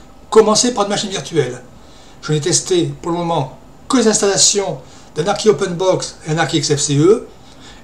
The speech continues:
et, euh, l'installation de Deepin pour un bug, pour vérifier un bug que j'ai rapporté et que j'ai corrigé. Donc là, testez d'abord dans une machine virtuelle. Je ne pourrais pas tenir, être tenu responsable si ça plante.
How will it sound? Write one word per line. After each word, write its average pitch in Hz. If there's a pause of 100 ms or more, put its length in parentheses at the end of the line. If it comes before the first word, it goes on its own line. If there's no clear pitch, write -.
(140)
et, 175
euh, 160
l'installation 165
de 156
Deepin 156
pour 151
un 147
bug, 127 (720)
pour 139
vérifier 156
un 151
bug 160
que 139
j'ai 147
rapporté 147 (160)
et 151
que 139
j'ai 160
corrigé. 147 (800)
Donc 147
là, 160 (300)
testez 220
d'abord 196
dans 165
une 170
machine 175
virtuelle. 139 (880)
Je -
ne 147
pourrais 147
pas 226
tenir, 214
être 175
tenu 190
responsable 175
si 160
ça 165
plante. -